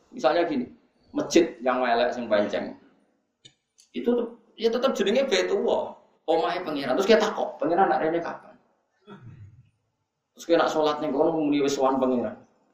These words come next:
Ya ndak ada seperti itu. Pokoknya Baitullah itu bait milik. Oh, memang nyatanya milik. Oh, ya sudah gitu, ora usah dijerok-jerok. Tapi kan Allah ora ning kene yo, Kak.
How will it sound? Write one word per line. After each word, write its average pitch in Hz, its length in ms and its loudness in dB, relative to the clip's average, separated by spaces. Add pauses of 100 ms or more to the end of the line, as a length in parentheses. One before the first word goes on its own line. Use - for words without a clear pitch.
(1000)
Ya 220 160 0
ndak 226 320 0
ada 233 140 -2
seperti 190 500 -2
itu. 175 160 0
Pokoknya 147 480 0
Baitullah 160 460 2
itu 214 40 -4 (140)
bait - 240 4
milik. 139 300 2 (840)
Oh, - 400 -16
memang 104 240 -2
nyatanya 101 460 0
milik. 90 240 -4
Oh, 214 100 -2
ya 233 80 4
sudah 240 400 0
gitu, 202 160 -6
ora 202 140 2
usah 180 180 2
dijerok-jerok. 170 520 0 (1200)
Tapi 175 160 -10
kan 202 160 0
Allah 180 200 2 (100)
ora 170 100 -2
ning 165 160 -2
kene 160 320 2
yo, 113 140 -2
Kak. - 180 -14